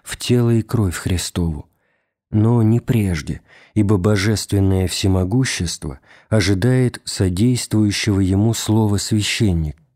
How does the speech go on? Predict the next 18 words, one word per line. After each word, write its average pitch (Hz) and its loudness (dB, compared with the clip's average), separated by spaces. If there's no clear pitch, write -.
«Богу 110 2
бо 101 2
есть 98 -2
споспешник». 95 -4
Первое 90 0
послание 90 0
к 80 -18
Коринфянам, 107 0
глава 98 2
третья, 110 -2
стих 95 0
девятый. 90 -2
Крестное 120 2
при 113 2
этом 104 2
благословение 98 2
именем 107 2
Господним 87 -2